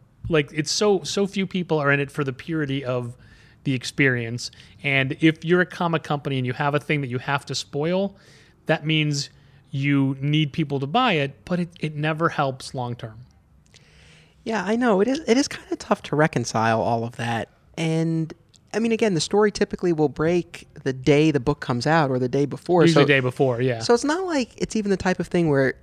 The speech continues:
Speaker 2: the story runs early enough where you can increase your or-, like, people come in and ask you for it, and you can
Speaker 1: Yeah,
Speaker 2: say, "Oh, I'll,
Speaker 1: yeah.
Speaker 2: I'll order you one." <laughs>
Speaker 1: Oh, well, the publishers will never tell retailers what's happening because they can't trust retailers, because retailers will spoil it. A hundred percent, retailers will spoil it.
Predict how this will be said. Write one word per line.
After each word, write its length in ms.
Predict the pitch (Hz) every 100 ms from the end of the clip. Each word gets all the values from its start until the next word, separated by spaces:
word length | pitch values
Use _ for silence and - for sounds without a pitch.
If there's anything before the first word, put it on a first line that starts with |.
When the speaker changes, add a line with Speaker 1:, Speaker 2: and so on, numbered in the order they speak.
| _ -
Speaker 2:
the 80 | 143
story 260 | - 180
runs 240 | 156 151 -
early 240 | 147 139
enough 240 | 139 143
where 80 | -
you 120 | 156
can 140 | 196 135
increase 400 | 160 - 139 -
your 100 | 92
or-, 120 | 135
like, 160 | 147 151
people 240 | 185 180
come 180 | - 156
in 80 | 139
and 80 | 143
ask 160 | 165
you 80 | 147
for 160 | - 127
it, 60 |
and 40 | 156
you 40 |
can 100 | -
Speaker 1:
Yeah, 60 | 160
Speaker 2:
say, 80 | 226
"Oh, 120 | 170
I'll, 120 | 156
Speaker 1:
yeah. 60 | 165
Speaker 2:
I'll 140 | 151 139
order 260 | 180 247
you 200 | 170 123
one." 280 | 120 214 - -
<laughs> 40 | - - - - -
Speaker 1:
Oh, 240 | 220 170
well, 480 | - 196 180 175 - -
the 140 | 165
publishers 500 | 156 247 285 233 175
will 100 | 156
never 280 | 147 143 151
tell 220 | - 139
retailers 480 | 131 131 139 131 120
what's 200 | 123 120
happening 540 | 131 127 135 135 127 -
because 460 | 127 127 135 123 120
they 160 | 131
can't 280 | 127 135 123
trust 260 | - 240 -
retailers, 480 | 123 131 117 131
because 380 | - 127 131 127 - - - -
retailers 500 | 151 156 143 139 110
will 280 | 117 135 131
spoil 420 | - 143 123 110
it. 100 | 110 - - - -
A 80 |
hundred 260 | 110 143 170
percent, 400 | 220 - 254 190 - -
retailers 500 | 131 127 139 139 127
will 80 |
spoil 400 | 147 - 123 120
it. 180 | 135 123